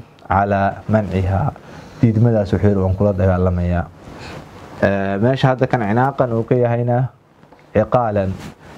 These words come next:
fi bacdi al-kutub. "Wallahi law mana'uuni ciqaala baciirin." Hadday ii diidaan dabar, ee, dabarka, ee, geela lagu dabro oo nebiga ay siin jireen, hadday ii diidaan, Abu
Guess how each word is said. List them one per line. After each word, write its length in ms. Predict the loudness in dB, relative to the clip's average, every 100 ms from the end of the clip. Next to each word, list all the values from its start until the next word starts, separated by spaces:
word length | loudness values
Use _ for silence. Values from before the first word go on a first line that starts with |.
| -8 0
fi 80 |
bacdi 400 | 2 2 2 0
al-kutub. 460 | 2 0 -2 -2 -2 0
"Wallahi 340 | 0 2 2
law 200 | 2 0 0
mana'uuni 800 | -2 -2 -2 -2 0 0 -2 -4 -10 _ _ -2
ciqaala 560 | 0 2 0 2 -2
baciirin." 640 | -2 -2 0 0 0 -2 -6 -10 -16 -4
Hadday 300 | 0 2 2
ii 220 | 4 2
diidaan 560 | 2 2 2 0 -2 -2
dabar, 260 | 0 0 -4 -10 _ _ _ _ -20 -20 -20 -12 -2
ee, 260 | 0 2
dabarka, 460 | 2 2 2 -2 -2 0 0
ee, 60 |
geela 280 | 2 2 2
lagu 200 | 0 0
dabro 420 | -2 -2 -2 -2 -6 _ _ _ -14 -2
oo 140 | 0
nebiga 340 | 2 2 2 2
ay 160 | 0
siin 300 | 0 0 0
jireen, 300 | 2 2 2 -2
hadday 240 | -2 0
ii 160 | 0 0
diidaan, 380 | 2 0 0
Abu 120 | -4